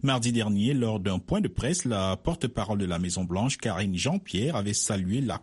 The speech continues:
conclusion d'un processus électoral pacifique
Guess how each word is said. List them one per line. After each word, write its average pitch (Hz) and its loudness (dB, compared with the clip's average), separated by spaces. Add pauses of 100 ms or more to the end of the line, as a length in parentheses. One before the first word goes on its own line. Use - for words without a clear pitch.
conclusion 151 0
d'un 131 -2
processus - -2
électoral 101 0
pacifique - -4